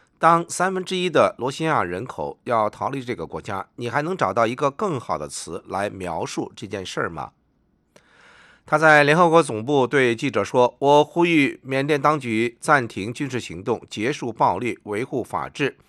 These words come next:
并且尊重这些被迫离开家园的人返回家园的权利。”他还说，“若开邦的穆斯林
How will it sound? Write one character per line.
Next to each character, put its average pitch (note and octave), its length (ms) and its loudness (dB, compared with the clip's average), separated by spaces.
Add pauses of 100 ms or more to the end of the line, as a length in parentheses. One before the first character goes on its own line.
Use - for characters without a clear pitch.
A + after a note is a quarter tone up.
(260)
并 G3+ 160 -2
且 D3+ 200 2
尊 G#3+ 340 0
重 C#3+ 220 0
这 D3 120 -2
些 C3+ 280 0
被 C3+ 260 -2
迫 A#2 260 2
离 A2 140 -6
开 C3+ 240 -2
家 C#3 240 -2
园 A2+ 160 -2
的 G#2 80 -4
人 F2 300 -6
返 E2 280 -4
回 G2+ 200 -8
家 B2+ 220 -4
园 A2+ 100 -8
的 F#2+ 80 -8
权 - 320 -14
利。” F#2 240 -10 (400)
他 G#2+ 160 -8
还 A2+ 100 -2
说， C3 340 4 (800)
“若 E3+ 200 8
开 E3+ 200 6
邦 E3 220 4
的 C3 240 6
穆 C#3 100 -2
斯 D3+ 140 -2
林 A2 260 -2